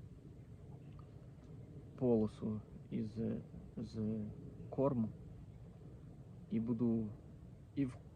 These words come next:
кормові ловити, там туди буду, куди буду кидати,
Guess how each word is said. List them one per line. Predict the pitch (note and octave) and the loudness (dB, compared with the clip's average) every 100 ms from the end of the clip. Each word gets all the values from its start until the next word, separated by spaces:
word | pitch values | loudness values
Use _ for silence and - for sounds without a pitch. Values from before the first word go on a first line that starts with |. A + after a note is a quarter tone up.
| - | -2
кормові | - C3+ A#2+ A#2+ A#2 A#2 A#2 | 6 6 8 6 6 6 4
ловити, | A2+ A2+ A2 G#2+ - | 4 4 2 2 -2
там | - A2+ G#2+ - - | 0 2 0 -4 -4
туди | A2 A2 | 2 2
буду, | G#2+ G#2+ G#2+ - - - - | 2 2 0 -2 -12 -10 -2
куди | A2+ | 2
буду | G#2+ G#2+ | 2 2
кидати, | G#2+ G#2+ G#2+ G#2+ | 2 2 2 0